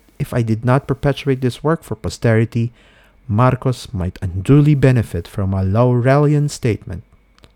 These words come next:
that when a man dies, the virtues of his past are magnified and his faults are reduced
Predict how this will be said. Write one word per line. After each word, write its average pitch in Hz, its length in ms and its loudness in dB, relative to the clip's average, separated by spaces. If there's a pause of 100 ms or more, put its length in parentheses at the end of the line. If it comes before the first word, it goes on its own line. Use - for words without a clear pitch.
(140)
that - 260 -6
when 110 160 0
a 101 40 0
man 123 380 2
dies, 95 580 -4 (640)
the 101 100 -4
virtues 113 560 -2 (100)
of 113 120 -4
his 117 160 -4
past - 580 -10 (100)
are 110 120 -2
magnified 101 840 -2 (720)
and 104 140 -2
his 95 160 -4
faults - 540 -2 (120)
are 123 100 0
reduced 104 640 -2